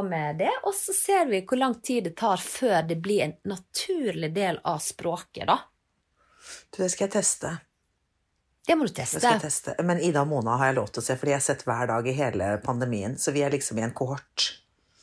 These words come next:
Speaker 1: Ja.
Speaker 2: Så
Speaker 1: Men
Speaker 2: de er
Speaker 1: du
Speaker 2: egentlig de eneste jeg holder meg til nå, <clears throat> siden vi har sett hverandre hver dag.
Speaker 1: Det er jo fantastisk, og det er jo kjekt å ha noen nære venner,
Speaker 2: Ja,
Speaker 1: og en har jo
Speaker 2: og de
Speaker 1: faktisk
Speaker 2: bor rett
Speaker 1: lov
Speaker 2: ved
Speaker 1: å
Speaker 2: siden av.
Speaker 1: invitere.
Speaker 2: De bor i
Speaker 1: Er det
Speaker 2: nærheten.
Speaker 1: tre? Nei, hvor mange er det? Fem?
Speaker 2: Man har
Speaker 1: Er det
Speaker 2: lov til å
Speaker 1: lov å
Speaker 2: ha fem.
Speaker 1: invitere?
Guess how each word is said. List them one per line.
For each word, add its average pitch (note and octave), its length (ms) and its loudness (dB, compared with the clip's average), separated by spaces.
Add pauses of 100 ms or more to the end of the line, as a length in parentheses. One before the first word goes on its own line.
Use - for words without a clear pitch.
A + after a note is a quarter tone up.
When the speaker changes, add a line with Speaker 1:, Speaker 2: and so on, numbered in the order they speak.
Speaker 1:
Ja. D#3+ 240 2
Speaker 2:
Så - 480 -10
Speaker 1:
Men A3 80 4
Speaker 2:
de F#3+ 40 2
er F#3+ 40 6
Speaker 1:
du F3 80 8
Speaker 2:
egentlig E3+ 180 0
de E3+ 120 6
eneste C3 260 2
jeg C#3+ 100 -2
holder A#2 160 0
meg A#2 140 -2
til C#3 100 -4
nå, C#3+ 180 0 (200)
<clears throat> G#3 180 8
siden F3+ 180 2
vi F3 60 4
har E3 60 6
sett - 200 2
hverandre D3 220 2
hver C#3 120 4
dag. D3+ 200 0 (1200)
Speaker 1:
Det A#3 120 2
er - 20 4
jo F#3 80 4
fantastisk, - 720 -2
og E3+ 60 -2
det G3+ 100 2
er G#3+ 80 4
jo E3+ 80 0
kjekt - 320 -4
å F#3+ 80 -4
ha E3+ 140 0
noen D#3+ 480 -4 (180)
nære D3 400 -4
venner, C#3 240 -4
Speaker 2:
Ja, D3+ 140 0 (100)
Speaker 1:
og E3 140 0
en E3+ 80 0
har G#3+ 240 4
jo - 80 0
Speaker 2:
og - 20 -6
de F3 60 -2
Speaker 1:
faktisk D3+ 260 4
Speaker 2:
bor D#3+ 100 6
rett D3+ 80 4
Speaker 1:
lov F3+ 120 4
Speaker 2:
ved E3 60 4
Speaker 1:
å E3 40 4
Speaker 2:
siden D#3 220 2
av. C#3 80 -4
Speaker 1:
invitere. D#3+ 300 0 (340)
Speaker 2:
De D#3+ 80 2
bor C#3 160 2
i - 20 2
Speaker 1:
Er C#3 40 0
det C3+ 120 -4
Speaker 2:
nærheten. - 240 -4
Speaker 1:
tre? A#3+ 200 2 (260)
Nei, A3+ 80 6 (100)
hvor B3+ 120 -2
mange C#4 200 2
er A3 80 2
det? F#3 80 -6
Fem? C#4+ 260 0
Speaker 2:
Man A#3+ 120 2
har - 20 6
Speaker 1:
Er A3+ 80 6
det G#3+ 60 6
Speaker 2:
lov - 0 -
til A3 100 4
å B3 60 6
Speaker 1:
lov - 20 4
å F3 80 -4
Speaker 2:
ha G3+ 140 4
fem. - 20 4
Speaker 1:
invitere? A#3+ 240 0